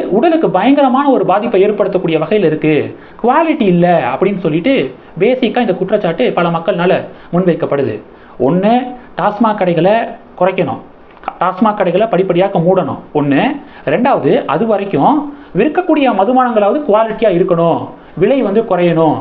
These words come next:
அப்படிங்கிறதா பேசிக்கா நிறைய பேருடைய கருத்தா வந்து இருக்குங்க. அண்ணாமலை என்ன சொல்றாரு அப்படின்னா, இந்த கள்ளச்சாராயம் காய்ச்சறாங்க பாத்தீங்களா, அவங்க மீது ஸ்ட்ரிக்டான ஆக்ஷன் வந்து எடுக்கப்படணும்.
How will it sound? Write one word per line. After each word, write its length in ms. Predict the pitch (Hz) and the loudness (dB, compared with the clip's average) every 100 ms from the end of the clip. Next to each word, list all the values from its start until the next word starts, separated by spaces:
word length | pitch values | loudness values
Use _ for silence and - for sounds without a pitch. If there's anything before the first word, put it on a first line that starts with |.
| - | -2
அப்படிங்கிறதா 520 | 165 175 143 127 185 285 - - - - - | 0 0 0 0 -2 -2 -6 -16 -20 -20 -6
பேசிக்கா 420 | 156 202 185 180 214 | -2 0 0 -2 -2
நிறைய 240 | 160 170 | 2 0
பேருடைய 380 | 165 185 180 151 120 - | 2 2 4 2 0 0
கருத்தா 260 | 165 180 165 | 0 0 -2
வந்து 160 | 143 160 | 0 0
இருக்குங்க. 340 | 143 156 120 - - - - - | 2 0 -2 -2 -10 -20 -20 -10
அண்ணாமலை 380 | - 302 339 254 | -2 0 2 0
என்ன 140 | 208 | 0
சொல்றாரு 380 | 226 190 175 165 | 0 0 2 2
அப்படின்னா, 340 | 160 127 110 139 320 320 - - - - - - - - - - | 0 0 -2 -2 -2 -4 -10 -20 -20 -20 -20 -20 -20 -20 -20 -2
இந்த 200 | 175 185 269 - - - | 0 2 0 -6 -10 -4
கள்ளச்சாராயம் 540 | 202 247 247 208 175 | 0 0 2 0 0
காய்ச்சறாங்க 340 | 185 196 180 | -2 -2 -2
பாத்தீங்களா, 320 | 156 139 147 208 | -2 -2 -2 -2
அவங்க 200 | - 175 170 | -2 0 0
மீது 200 | 220 240 | 0 0
ஸ்ட்ரிக்டான 480 | 240 208 - 254 247 | -4 -10 -4 -2 0
ஆக்ஷன் 280 | 185 185 185 | -2 -2 0
வந்து 140 | 175 156 | 2 2
எடுக்கப்படணும். 560 | 190 - 139 135 135 | 0 -2 -2 0 0